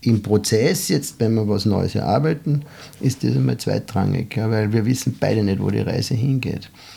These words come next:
Und das war ein Learning aus der Pandemie, was ich vorher erwähnt habe. Ne? Das, das, in der Pandemie haben wir gesagt, da war viel Angst bei den Mitarbeitern. Und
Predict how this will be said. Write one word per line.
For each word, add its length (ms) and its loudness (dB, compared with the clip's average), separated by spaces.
Und 220 0
das 160 2
war 140 2
ein 80 2
Learning 360 2
aus 220 -2
der 80 -2
Pandemie, 640 0
was 160 -6
ich 20 -14
vorher 280 0
erwähnt 280 0
habe. 160 -6
Ne? 160 0
Das, 200 -6
das, 280 -6
in 180 -2
der 80 2
Pandemie 460 0
haben 100 2
wir 80 0
gesagt, 320 -4
da 120 -4
war 160 2
viel 300 0
Angst 480 -6
bei 100 0
den 160 -2
Mitarbeitern. 720 -8
Und 520 0